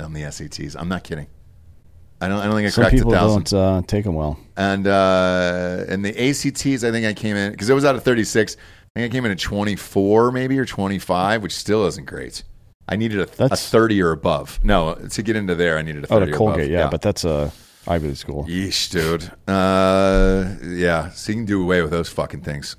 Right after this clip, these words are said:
Speaker 1: Uh, I'm good on that. Uh, instead, you can just buy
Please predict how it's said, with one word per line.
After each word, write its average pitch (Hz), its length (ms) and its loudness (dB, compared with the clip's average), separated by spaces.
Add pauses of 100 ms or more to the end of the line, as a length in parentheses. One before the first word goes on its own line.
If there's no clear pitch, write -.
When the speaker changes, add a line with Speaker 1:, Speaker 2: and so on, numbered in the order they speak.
(160)
Speaker 1:
Uh, 78 240 -6
I'm 85 100 -6
good 90 180 -2
on 76 180 -6
that. 82 440 -4 (420)
Uh, 90 380 -6
instead, 113 560 2
you 127 80 2
can 131 120 -2
just 120 220 -4
buy 135 640 2